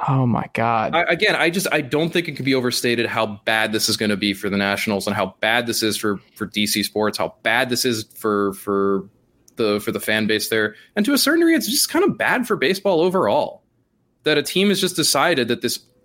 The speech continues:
Speaker 2: unbelievable superstar, one of the five best players in the game, no questions about it, is just not worth it to them. At the age of twenty-three,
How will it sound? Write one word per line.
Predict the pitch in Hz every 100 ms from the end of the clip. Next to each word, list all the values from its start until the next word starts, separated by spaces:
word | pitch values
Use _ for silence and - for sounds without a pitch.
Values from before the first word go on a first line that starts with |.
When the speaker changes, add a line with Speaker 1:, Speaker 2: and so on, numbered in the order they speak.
| _ 175
Speaker 2:
unbelievable | 214 233 202 156 135 175 160 131
superstar, | - 139 147 104 - 98
one | 98
of | 113
the |
five | - - 147 196
best | 180 170
players | 151 156 151
in | 135
the |
game, | 123 127 135 117
no | 113 143
questions | - - - 131 117
about | 110 113 92
it, | 85 - _ _ -
is | 139
just | 147 -
not | 208 247 220
worth | 226 311
it | -
to | - -
them. | - - 151 _ _ _ _
At | 156 156
the | 196
age | 233
of | 208
twenty-three, | - 208 226 254 226 269 131 -